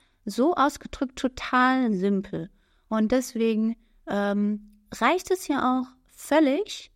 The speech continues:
wenn du dir klar machst, friss weniger und beweg dich mehr und deswegen kannst du abnehmen. Und genau deswegen hörst du ja auch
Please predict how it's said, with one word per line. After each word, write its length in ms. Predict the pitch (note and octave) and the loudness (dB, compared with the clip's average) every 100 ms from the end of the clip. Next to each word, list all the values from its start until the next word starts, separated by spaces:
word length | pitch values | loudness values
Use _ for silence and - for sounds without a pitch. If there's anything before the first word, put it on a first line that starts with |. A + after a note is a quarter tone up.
| _ _ _ | _ _ _
wenn 200 | A3+ A#3 | 0 2
du 80 | A3+ | 2
dir 180 | F#3+ | -2
klar 320 | G3 - D#4 F#4 | -4 0 2 2
machst, 440 | E4+ E4+ - - _ _ _ _ _ _ | 2 0 -4 -20 _ _ _ _ _ _
friss 440 | - E4 F4 - | -4 0 0 0
weniger 540 | C4+ C4 B3+ A#3+ A#3 - | 2 4 4 2 0 0
und 220 | G#3 G3 | -2 0
beweg 360 | F#3 F#3+ F#3 - | -4 -4 -4 -4
dich 180 | F3+ | -6
mehr 280 | F#3+ F#3 F#3 | -4 -4 -2
und 140 | A3+ A#3 | 0 0
deswegen 320 | A#3 A3 G#3 | -2 0 -2
kannst 280 | G3+ F#3+ - | -2 -8 -8
du 100 | - | -12
abnehmen. 480 | - - F3 F3+ - _ _ _ _ | -10 -8 -8 -10 -14 _ _ _ _
Und 280 | - G#3 A3+ | -2 0 0
genau 300 | - G3 F3+ | 0 -2 0
deswegen 840 | F#3 E4 - C4+ B3 A#3+ A#3+ B3+ - _ _ | 2 2 2 0 2 2 2 0 -6 _ _
hörst 400 | - A#3 A3 - | -2 -2 -2 -2
du 60 | G#3 | -2
ja 400 | F#3+ F#3 F#3 G3 | 0 0 0 0
auch 280 | F3+ F3+ | -2 -2